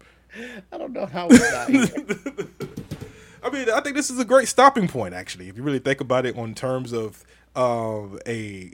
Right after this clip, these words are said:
Speaker 2: a functional podcast. We got some, we got some good views, right? Got some good
Speaker 1: Mm.
Speaker 2: comments, some good reactions. I'm, I'm happy with it. I'm gonna figure out how to chop some of these videos up and, <laughs> and throw it up on there. <laughs>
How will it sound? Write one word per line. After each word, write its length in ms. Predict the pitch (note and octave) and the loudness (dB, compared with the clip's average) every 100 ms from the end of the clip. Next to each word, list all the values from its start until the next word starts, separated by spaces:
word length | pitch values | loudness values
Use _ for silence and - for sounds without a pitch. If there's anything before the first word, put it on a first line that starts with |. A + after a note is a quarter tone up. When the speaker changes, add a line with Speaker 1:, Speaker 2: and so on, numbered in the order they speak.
| - | -12
Speaker 2:
a 160 | G#2+ | -10
functional 500 | G#2 - D3+ - C#3+ | -8 0 0 0 -4
podcast. 540 | - C3 C3 C#3 C#3+ C#3+ | -2 -4 -4 -6 -6 -4
We 80 | C#3 | -2
got 180 | C3 | -2
some, 220 | - A2+ C3 | -4 -12 -10
we 100 | C#3+ | -4
got 160 | C3+ - | -4 -4
some 120 | A2 | -6
good 240 | C3+ B2+ | -6 -6
views, 540 | A2+ C#3+ E3 A#3+ - - _ _ _ _ A2 | -6 -8 -8 -10 -14 -16 _ _ _ _ -10
right? 280 | A2+ D3 | -8 -8
Got 140 | - A#2 | -10 -10
some 100 | - | -8
good 100 | C#3+ | -8
Speaker 1:
Mm. 60 | - | -4
Speaker 2:
comments, 320 | C3+ D3+ - | -4 -4 -6
some 140 | B2+ | -6
good 200 | A2+ D3 | -2 -2
reactions. 680 | C3 A#2+ D3+ - A#3 C#4+ - - - | -2 -4 -4 -6 -12 -12 -16 -18 -6
I'm, 180 | - F3 - | 0 0 4
I'm 160 | F3 F3+ | 4 4
happy 320 | F3+ - F3 | 0 0 0
with 180 | F3+ A3+ | 2 0
it. 120 | - - - | -4 -18 -12
I'm 160 | - D3+ | -4 2
gonna 180 | D3+ C3 | 2 0
figure 280 | - E3 D#3 | -2 0 2
out 60 | |
how 100 | D3 | 0
to 80 | D3 | -2
chop 300 | - F3+ - | 2 2 2
some 140 | - E3+ | -4 -4
of 40 | |
these 160 | D#3 B2+ | -6 -6
videos 440 | D#3 F3 E3+ C#3+ F3+ | -4 -2 -4 -2 -6
up 160 | - | -4
and, 140 | A#2+ G2 - - - | -8 -8 -20 -14 -6
<laughs> 640 | - G#2 - - - - - - - _ _ _ - - F4+ - - - - - C#3 | 0 2 2 -2 -6 -12 -20 -20 -20 _ _ _ -6 0 2 2 -2 -4 -10 -12 -8
and 180 | A#2+ D#3 | -6 -2
throw 120 | D#3 | 0
it 60 | D#3 | 0
up 140 | D3 | -4
on 100 | E3 | -8
there. 220 | F3+ G#3 G3+ _ _ _ - | -8 -12 -16 _ _ _ -4
<laughs> 380 | E4+ A3+ A2+ | -2 -2 -4